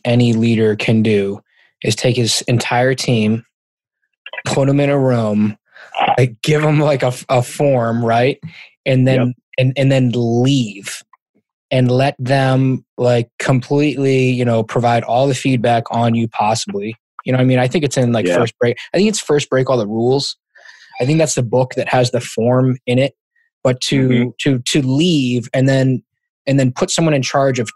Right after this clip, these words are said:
Speaker 1: typing up all of that feedback so that it's completely anonymous, so no one has to feel like, you know, anything like that.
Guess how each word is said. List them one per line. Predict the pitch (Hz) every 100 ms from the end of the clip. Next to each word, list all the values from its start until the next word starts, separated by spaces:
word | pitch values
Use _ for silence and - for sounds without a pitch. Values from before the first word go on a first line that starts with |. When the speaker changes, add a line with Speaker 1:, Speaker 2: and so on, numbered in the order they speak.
| -
Speaker 1:
typing | - 165 170 165 156
up | 143
all | 135 127
of |
that | 120 -
feedback | 135 131 120 113
so | - 117
that | 113
it's | -
completely | - 123 - 139 127 120
anonymous, | 113 110 113 104 110
so | - 110
no | 113
one | 113
has | 110 107
to | -
feel | 107 - 117 110 107 110 _ _ _ _
like, | 110 107 107
you | 113
know, | 107 101 101 _ -
anything | 107 113 113 107
like | 104
that. | 110 104